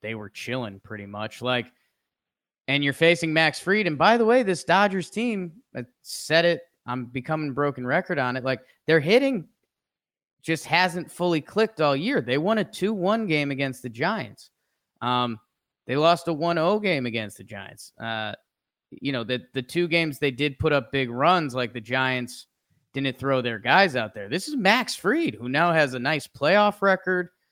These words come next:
who was cruising at the end of the regular season. Like, it, this game points, points to Braves, especially depend-, if the Dodgers go, if this is Gonsolin day,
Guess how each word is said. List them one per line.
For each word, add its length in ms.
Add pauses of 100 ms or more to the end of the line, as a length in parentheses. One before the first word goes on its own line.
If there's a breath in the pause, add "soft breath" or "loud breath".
(140)
who 80
was 160
cruising 680
at 140
the 100
end 140
of 60
the 80
regular 400
season. 380
Like, 240 (800)
it, 140 (180)
this 240
game 380
points, 680 (640)
points 320
to 100
Braves, 400
especially 880 (600)
depend-, 420 (320)
if 180
the 120
Dodgers 440
go, 340
if 120
this 200
is 140
Gonsolin 640
day, 380